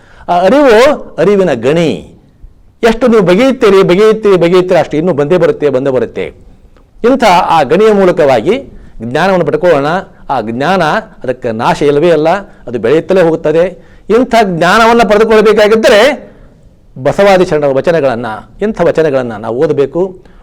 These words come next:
ಓದಿನ ಮೂಲಕವಾಗಿ ಅನುಭವ ಪಡೆದುಕೊಂಡು ಅರಿವನ್ನು ಪಡ್ಕೊಳ್ಳೋಣ. ನಾವು ನೀವು ಎಲ್ಲರೂ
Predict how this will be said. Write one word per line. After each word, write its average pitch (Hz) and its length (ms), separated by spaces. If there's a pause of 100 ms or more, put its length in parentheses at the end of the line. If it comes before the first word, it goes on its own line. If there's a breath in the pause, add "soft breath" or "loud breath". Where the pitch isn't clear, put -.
ಓದಿನ 170 300
ಮೂಲಕವಾಗಿ 180 720
ಅನುಭವ 160 500
ಪಡೆದುಕೊಂಡು 156 640
ಅರಿವನ್ನು 147 320
ಪಡ್ಕೊಳ್ಳೋಣ. 139 440 (500 soft breath)
ನಾವು 190 380
ನೀವು 185 200
ಎಲ್ಲರೂ 180 300